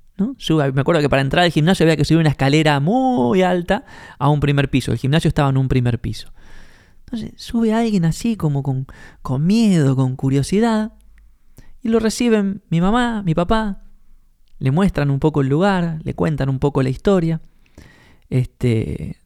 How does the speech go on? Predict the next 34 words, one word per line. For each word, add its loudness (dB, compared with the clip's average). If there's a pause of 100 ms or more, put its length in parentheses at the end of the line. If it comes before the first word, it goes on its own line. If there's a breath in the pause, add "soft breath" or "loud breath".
(600)
le 0
muestran -2
lo 0
que -2
había 4
disponible, 0 (840 soft breath)
y 0
esa 2
persona 2
se 2
sintió 2
cómoda -2 (140)
entre 0
nosotros -2
como 0
familia -2 (360)
y -2
se -2
anotó. -2 (1500 loud breath)
Y 0
ustedes 2
saben 2
que 0
el 2
negocio 4
del 4
gimnasio, 2
esto 0
paréntesis, -2 (960 loud breath)
no 4
es -2
que 2
las 2
personas 0